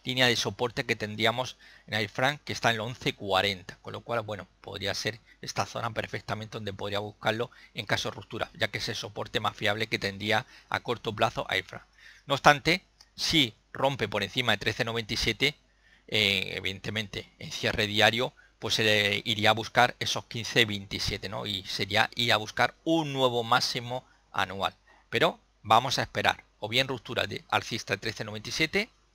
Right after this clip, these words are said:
o bien por debajo de doce sesenta y siete. Hay que tenerlo muy en cuenta. Según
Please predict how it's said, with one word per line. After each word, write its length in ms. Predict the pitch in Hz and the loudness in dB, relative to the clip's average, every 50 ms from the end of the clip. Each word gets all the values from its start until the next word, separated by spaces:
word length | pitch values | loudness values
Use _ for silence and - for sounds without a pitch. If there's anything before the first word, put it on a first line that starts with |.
| - _ _ | -20 _ _
o 160 | 123 123 120 | 2 2 4
bien 300 | 120 131 160 190 208 - _ _ _ _ _ | 6 6 6 4 4 -2 _ _ _ _ _
por 160 | - 120 110 104 | -2 -2 0 4
debajo 400 | 104 113 139 151 - 185 190 190 | 6 6 6 6 6 -2 -4 -4
de 220 | 107 104 107 101 | 0 2 2 2
doce 340 | 110 143 151 - 196 196 190 _ - - - _ | 2 0 -2 -4 -6 -6 -6 _ -20 -20 -20 _
sesenta 460 | - - - 107 - 117 107 98 104 | -8 -6 -4 -2 -4 -4 -4 -6 -4
y 40 | 95 | -4
siete. 360 | - - 117 104 98 104 - _ _ _ _ _ _ _ _ _ | -2 0 -2 -2 -2 -6 -14 _ _ _ _ _ _ _ _ _
Hay 60 | - | -6
que 100 | - 113 | -6 -6
tenerlo 320 | 101 113 113 127 139 143 127 | -4 -2 -4 -2 -2 -2 -4
muy 200 | 117 110 107 107 | -4 -6 -8 -8
en 60 | 110 | -6
cuenta. 400 | - 123 113 104 98 - - - _ _ | -6 -6 -6 -4 -4 -6 -6 -6 _ _
Según 540 | - - - - 107 101 113 123 123 120 - | -8 -6 -2 -2 -2 -2 -2 -6 -8 -8 -10